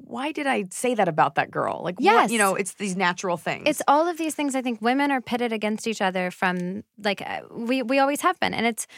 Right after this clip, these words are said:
Speaker 2: you know, we're pitted against each other because we, we are trying to get the man, or we're trying
Speaker 1: Yes.
Speaker 2: to prevent somebody else from getting the man, or we're trying to get the job because so few women are able to get the job. And we immediately see another woman as competition instead of a,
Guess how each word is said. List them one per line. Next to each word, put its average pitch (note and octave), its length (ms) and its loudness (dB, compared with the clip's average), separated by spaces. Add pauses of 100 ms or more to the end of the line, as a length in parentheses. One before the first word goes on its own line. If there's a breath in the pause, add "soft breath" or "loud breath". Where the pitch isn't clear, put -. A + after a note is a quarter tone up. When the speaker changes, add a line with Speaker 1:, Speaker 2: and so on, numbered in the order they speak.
(160 loud breath)
Speaker 2:
you B3 100 0
know, A#3+ 100 2
we're A#3 120 2
pitted C4 200 0
against B3+ 200 0
each A#3+ 80 -8
other A#3 180 2
because A3 260 -2
we, G#3+ 200 0
we G#3+ 280 -4
are G#3 100 2
trying A3+ 360 2
to A#3 80 -2
get G#3+ 180 2
the G3+ 60 -4
man, E3+ 320 -2
or F3+ 60 -4
we're F#3 80 -2
trying G#3+ 220 2
Speaker 1:
Yes. A3+ 120 4
Speaker 2:
to - 20 -10
prevent G#3+ 260 0
somebody A#3+ 180 0
else A#3 160 0
from A3 140 -6
getting G#3+ 200 0
the G#3 60 -2
man, F3+ 140 -2
or F3 40 -6
we're E3+ 80 -4
trying A#3+ 300 2
to B3 60 -2
get A#3+ 140 -2
the A#3 80 -4
job F3 320 4
because F#3 320 -2 (240 loud breath)
so A3 180 0
few A3+ 180 -4
women A3+ 220 2
are A3+ 60 4
able A#3+ 160 2
to B3 60 0
get C4+ 180 6
the G#3+ 80 -2
job. E3+ 340 2
And F3+ 220 0 (280 loud breath)
we A#3 400 0 (520)
immediately A#3 920 0
see G#3 320 -2
another F#3 260 -2
woman F3 240 -2
as F3 120 -4
competition - 640 -4
instead G3 340 -2
of F#3 280 -2
a, F#3+ 220 -4